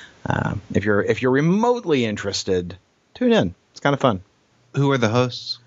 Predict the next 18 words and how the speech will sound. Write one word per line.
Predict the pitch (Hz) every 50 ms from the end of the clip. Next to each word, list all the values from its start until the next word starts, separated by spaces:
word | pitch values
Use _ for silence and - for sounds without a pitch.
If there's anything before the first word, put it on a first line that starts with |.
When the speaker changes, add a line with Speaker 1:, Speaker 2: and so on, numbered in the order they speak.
| _ _ _ _ -
Speaker 1:
Uh, | 127 123 123 120 120 113
myself, | 117 120 120 120 - 151 156 190 220 220 - - - - - - _ -
uh, | 123 113 110 107 104 98 98 98 98 98 101 - - - - - - - _ _
uh, | - 107 98 90 - - - - - 113
a | 110 117 110 -
fellow | - - 131 135 131
named | 131 123 120
Mark | 120 120 120 135 147 -
that | - 131 110
I | 107
used | 107 107 -
to | - 113
host | 117 110 - - 117
another | 113 107 107 104
podcast | - 117 117 113 117 - 123 117 113 - -
with, | 131 135 143 156 156 - - - -
and, | 117 110 107 104 104 104 104 107 104 101
uh, | 113 107 104 101 98 90